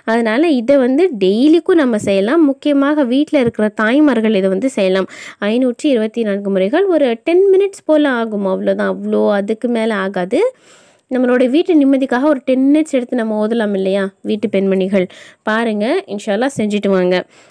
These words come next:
நோய் அகல. இதனை நோயாளியின் தலையில் கையை வைத்து நூற்றி இருபது தடவை ஓதி ஊத வேண்டும் அல்லது தண்ணீரில் ஓதி ஊதி கொடுக்க வேண்டும். அல்லாஹ்வின் திருப்பெயரான யா சலாமு இல்ல அஸ்ஸலாமு, அதை வந்து நூற்றி இருபது முறைகள்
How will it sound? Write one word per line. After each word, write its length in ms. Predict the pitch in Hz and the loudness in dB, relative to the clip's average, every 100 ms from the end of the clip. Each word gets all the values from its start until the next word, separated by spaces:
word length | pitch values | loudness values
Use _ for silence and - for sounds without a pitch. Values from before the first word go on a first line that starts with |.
| - | -4
நோய் 440 | 220 262 339 427 | 0 4 4 2
அகல. 600 | - 208 202 214 202 202 - | 0 0 2 2 4 2 -2
இதனை 440 | - 262 254 262 269 | -4 0 2 4 2
நோயாளியின் 760 | 254 285 392 466 392 302 269 247 | 4 4 4 4 4 4 2 2
தலையில் 500 | 220 262 285 285 262 | 2 2 2 2 0
கையை 460 | 240 240 302 359 | 0 0 2 2
வைத்து 380 | 254 214 214 311 | 2 0 2 2
நூற்றி 640 | 254 240 285 349 - 392 | 4 4 4 2 2 4
இருபது 400 | 311 247 220 208 | 4 4 2 2
தடவை 440 | 214 220 277 311 - | 2 2 4 2 2
ஓதி 440 | 220 247 285 294 | 2 4 4 4
ஊத 300 | 240 247 247 | 2 2 2
வேண்டும் 320 | 220 196 254 | 2 2 2
அல்லது 320 | 311 233 226 302 | 2 2 2 0
தண்ணீரில் 540 | 247 247 285 285 339 | 0 2 2 4 2
ஓதி 320 | 240 247 262 | 4 2 2
ஊதி 280 | 220 233 311 | 0 0 0
கொடுக்க 300 | 247 202 240 | 0 0 0
வேண்டும். 400 | 196 185 196 202 - - - - 254 | 0 2 0 0 -4 -18 -18 -4 0
அல்லாஹ்வின் 360 | 302 349 294 269 | 2 2 2 2
திருப்பெயரான 460 | 277 285 254 240 | 2 2 2 0
யா 260 | 233 220 233 254 | 0 0 0 0
சலாமு 280 | 247 240 | 0 2
இல்ல 220 | 262 233 208 | 0 0 -2
அஸ்ஸலாமு, 500 | - 226 226 208 208 | 0 0 2 2 2
அதை 220 | 202 202 | 2 2
வந்து 280 | 196 226 302 | 2 2 4
நூற்றி 420 | 269 294 - 330 | 4 2 0 0
இருபது 340 | 247 220 208 | 2 0 -2
முறைகள் 640 | 208 208 196 196 220 415 | -2 0 0 2 2 2